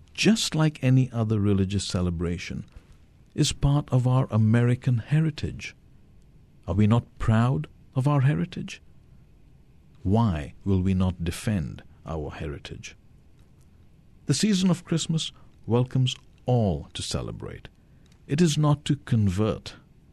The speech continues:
So why do some people aim to convert Christmas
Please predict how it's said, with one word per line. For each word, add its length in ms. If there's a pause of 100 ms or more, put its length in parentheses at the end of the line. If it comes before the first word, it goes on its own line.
(720)
So 180
why 320
do 140
some 280
people 520
aim 240
to 120
convert 640
Christmas 640